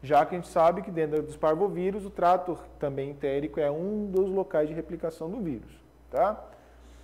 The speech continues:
Tudo bem? Mas também, saliva, urina, igual eu falei pra vocês, em decorrência da ampla viremia que esse vírus tem.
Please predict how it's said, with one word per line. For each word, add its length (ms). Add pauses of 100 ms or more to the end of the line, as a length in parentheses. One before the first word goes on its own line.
(180)
Tudo 140
bem? 260 (1300)
Mas 300
também, 240
saliva, 540
urina, 340
igual 180
eu 60
falei 160
pra 100
vocês, 220
em 60
decorrência 440
da 140
ampla 380
viremia 580
que 80
esse 180
vírus 320
tem. 200